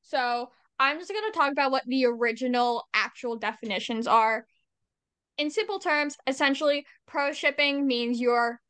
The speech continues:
for shipping. You think people can ship whatever the fuck they want. You do not care. You're just gonna be like, "Okay, do whatever you want. I, does not bother me. If it does, I'll block you. Peace." Versus the anti-shipping community, which is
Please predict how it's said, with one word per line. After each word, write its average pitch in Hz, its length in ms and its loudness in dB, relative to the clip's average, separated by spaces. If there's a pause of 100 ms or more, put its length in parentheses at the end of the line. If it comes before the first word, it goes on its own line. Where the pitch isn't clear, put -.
(140)
for 254 240 -2
shipping. 262 680 0 (260)
You 247 180 -6
think 262 260 -2
people 254 280 2
can 247 180 -6
ship 277 320 0
whatever 247 400 0
the 247 120 -14
fuck 262 360 0
they 247 160 0
want. 214 360 2
You 226 200 -2
do 254 120 2
not 247 260 4
care. 208 440 0 (280)
You're 233 140 0
just 240 140 -6
gonna 240 120 -2
be 233 80 -2
like, 214 220 -4
"Okay, 226 400 2
do 220 200 0
whatever 214 320 2 (380)
you 202 140 -8
want. 190 280 0 (720)
I, 214 280 -4 (420)
does 247 200 -2
not 254 220 2
bother 240 300 4
me. 226 360 -4
If 226 120 -6
it 233 80 -8
does, 226 260 2
I'll 220 120 4
block 220 280 0
you. 214 260 -4
Peace." - 360 -6 (380)
Versus 254 420 -2 (180)
the - 140 -4
anti-shipping 247 680 0
community, 202 680 -2 (420)
which 233 260 -4
is 202 200 -8